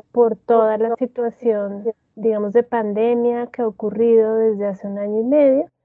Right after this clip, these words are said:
y que ha tenido a nuestros niños, niñas y adolescentes confinados una buena parte del tiempo en sus casas.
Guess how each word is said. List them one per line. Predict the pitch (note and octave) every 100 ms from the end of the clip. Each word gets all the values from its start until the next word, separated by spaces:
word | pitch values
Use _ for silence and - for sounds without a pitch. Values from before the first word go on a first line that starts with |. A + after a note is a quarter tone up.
| _ _ _ _
y | B3+
que | B3 B3
ha | A#3
tenido | G3 A3 A3+ A#3+ A#3 A#3
a |
nuestros | A#3+ A#3+ - A3
niños, | G#3+ G#3+ G#3 G#3
niñas | A3 A3+ A3 A3
y | A3+
adolescentes | A3 A3 G#3 - G#3 F#3+ G#3+
confinados | - A3+ A3 - A3+ G3+ G3 F#3+ G3
una | A3+ G#3+ G#3
buena | G#3 G#3 G#3
parte | G3+ G#3+ G3+ G3+ G#3+
del | G#3
tiempo | - G#3 F#3+ G3+
en | F#3+
sus | G#3 -
casas. | D4+ D4 B3 - _